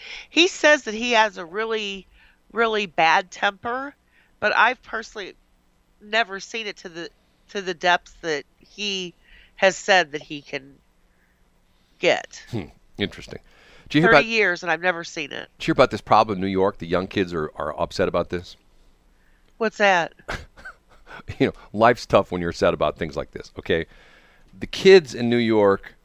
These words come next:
Speaker 2: you have to have a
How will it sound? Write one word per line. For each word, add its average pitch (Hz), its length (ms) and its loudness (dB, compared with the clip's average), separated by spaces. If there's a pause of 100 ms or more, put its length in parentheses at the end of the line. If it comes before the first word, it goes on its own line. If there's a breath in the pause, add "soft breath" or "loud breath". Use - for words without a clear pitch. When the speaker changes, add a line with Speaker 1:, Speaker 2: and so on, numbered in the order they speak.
(580)
Speaker 2:
you 104 120 -10
have 117 340 0
to 104 100 0
have 85 560 -2 (100)
a 78 460 -2